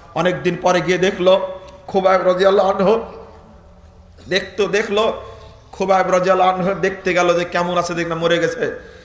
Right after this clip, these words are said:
যাওয়ার পরে দেখছেন খোবাইব রাদিয়াল্লাহু আনহু ঘরের মধ্যে গুনগুন করে মধুর সুরে কোরআন তেলাওয়াত করছেন। ঘরে জিজ্ঞেস করলেন, "কি ব্যাপার খোবাইব, তোমার ঘরের পিছন দিকে এই সমস্ত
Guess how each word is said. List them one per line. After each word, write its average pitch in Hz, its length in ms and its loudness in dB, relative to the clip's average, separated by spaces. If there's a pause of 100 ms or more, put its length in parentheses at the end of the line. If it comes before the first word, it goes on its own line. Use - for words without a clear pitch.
(200)
যাওয়ার 151 260 2
পরে 202 220 -6
দেখছেন 156 500 -2 (340)
খোবাইব 160 420 0
রাদিয়াল্লাহু 156 440 0
আনহু 160 140 -2
ঘরের 156 360 0
মধ্যে 151 400 -2 (500)
গুনগুন 170 680 -4
করে 160 320 0 (340)
মধুর 180 520 -2 (100)
সুরে 180 180 -4 (120)
কোরআন 170 280 0
তেলাওয়াত 151 440 -2
করছেন। 147 640 -4 (1120)
ঘরে 151 120 -6
জিজ্ঞেস 175 440 -6
করলেন, 196 260 -8
"কি 185 180 -10
ব্যাপার 233 300 -2
খোবাইব, 262 360 0 (680)
তোমার 175 280 -2
ঘরের 170 380 -2
পিছন 175 340 -4
দিকে 180 200 -6
এই 214 80 -4
সমস্ত 170 420 -6